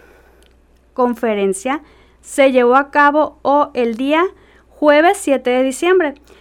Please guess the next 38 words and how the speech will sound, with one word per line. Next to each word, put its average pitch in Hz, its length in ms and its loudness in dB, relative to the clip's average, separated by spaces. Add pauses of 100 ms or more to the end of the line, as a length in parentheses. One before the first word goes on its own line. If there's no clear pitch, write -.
(140)
en 247 140 -4
el 269 100 -2
auditorio 262 760 0
de 262 160 -2
la 233 180 -2
Torre 240 200 -4
Académica 247 720 -2
de 262 60 -2
nuestra 254 300 -4
universidad 214 680 -6 (420)
y 269 120 -6
contó 269 360 -2
con 320 200 0
la 330 220 0 (120)
asistencia 254 920 -4
de 277 80 0
los 254 180 -4
estudiantes 226 800 -6
de 233 140 -6
quinto 233 380 -6
grado 254 460 -6 (460)
de 262 100 2
la 262 100 2
licenciatura 262 920 -4
en 254 200 -4
Ingeniería 214 500 -6
Geodésica 277 760 -6 (380)
de 247 140 -2
la 262 140 2
Facultad 247 640 -6
de 302 140 -4
Ciencias 254 460 -8
de 262 100 -6
la 233 120 -6
Tierra 190 340 -8
y 185 60 -6
el 175 100 -8
Espacio. - 500 -18